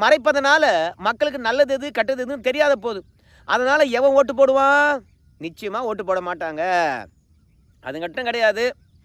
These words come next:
மழைகால் வடிகால் பணிகள் தொண்ணூத்தொன்பது சதவீதம் முடிச்சிடுன்னு சொன்னாங்க. ஆனால் பணி முடிந்து வீட்டுக்கு வந்த தீபா என்ற பெண்மணி மழை வடிகால் பணிக்காக தோண்டப்பட்ட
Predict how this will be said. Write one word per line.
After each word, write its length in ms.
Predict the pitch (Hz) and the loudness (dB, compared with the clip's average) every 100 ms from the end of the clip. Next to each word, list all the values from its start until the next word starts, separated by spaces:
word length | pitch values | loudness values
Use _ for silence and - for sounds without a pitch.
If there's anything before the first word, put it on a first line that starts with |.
| _ _ _ - | _ _ _ -8
மழைகால் 600 | 139 190 240 240 247 262 | 0 2 2 4 4 4
வடிகால் 420 | 220 220 226 214 196 | 2 2 2 0 -2
பணிகள் 300 | 208 208 - _ | -2 -4 -8 _
தொண்ணூத்தொன்பது 560 | - 233 277 277 254 240 202 | -6 -2 -2 -2 0 0 0
சதவீதம் 360 | 208 262 254 220 | -2 0 0 -2
முடிச்சிடுன்னு 400 | 214 208 247 226 | -8 -6 -6 -4
சொன்னாங்க. 260 | 196 165 151 _ _ _ _ 139 | -4 -6 -8 _ _ _ _ -2
ஆனால் 360 | 170 175 175 175 | -2 0 -2 0
பணி 160 | 196 277 | -2 -2
முடிந்து 400 | 262 269 269 233 | -4 -4 -4 -4
வீட்டுக்கு 420 | 196 254 262 190 | -4 -6 -8 -6
வந்த 340 | 220 202 180 202 180 | -2 0 0 -2 -2
தீபா 340 | 240 262 262 254 240 | -6 0 4 4 2
என்ற 140 | 214 196 180 | 0 -4 -2
பெண்மணி 340 | 240 247 269 262 123 _ _ _ _ - | -4 -2 -2 -2 -4 _ _ _ _ -2
மழை 260 | 170 233 269 | 0 2 2
வடிகால் 480 | 262 254 254 247 233 | 0 0 2 2 0
பணிக்காக 800 | 226 202 220 190 180 208 233 233 240 | -4 -4 -2 -2 0 2 2 0 -2
தோண்டப்பட்ட 500 | 262 247 226 208 | -4 -4 -4 -2